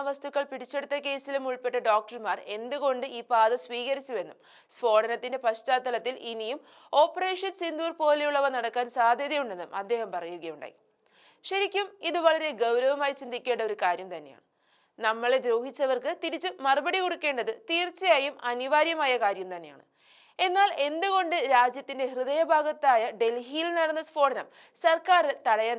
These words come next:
സാധിച്ചില്ല? അത് നമ്മുടെ സർക്കാരിന്റെ ഒരു വീഴ്ചയായി തന്നെ കാണേണ്ട ഒരു കാര്യം തന്നെയാണ്. ശരിയായ രീതിയിൽ പരിശോധനകൾ നടത്തിയിരുന്നുവെങ്കിൽ രാജ്യ തലസ്ഥാനത്ത് ഇത്തരത്തിലൊരു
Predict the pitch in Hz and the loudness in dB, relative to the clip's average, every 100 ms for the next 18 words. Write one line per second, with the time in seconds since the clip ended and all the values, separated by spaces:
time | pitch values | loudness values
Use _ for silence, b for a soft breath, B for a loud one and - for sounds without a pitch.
0 | 208 175 156 - 127 - _ _ - 202 | -2 -4 -6 -14 -16 -20 _ _ -2 0
1 | 233 226 226 233 247 233 247 247 247 - | 0 -2 -2 0 0 4 4 4 2 -4
2 | 254 247 247 269 277 330 311 311 302 233 | -4 -4 -6 -8 -4 2 2 2 -2 -2
3 | - 240 247 262 277 226 190 190 180 180 | 2 2 2 0 0 -2 0 -2 -2 -4
4 | 165 139 - _ b b b b b - | -12 -16 -20 _ b b b b b -4
5 | 294 277 302 294 320 294 277 294 320 269 | -2 2 4 4 4 0 -2 -4 0 -2
6 | 269 294 285 277 285 311 277 311 330 320 | 0 -2 0 0 0 2 0 0 -4 -4
7 | 294 233 190 - B B - 220 226 269 | -4 -4 -6 -12 B B 2 4 4 2
8 | 262 262 262 262 247 269 269 240 254 247 | -2 -2 4 4 4 -2 -4 -4 -2 -2
9 | 254 254 | -2 -6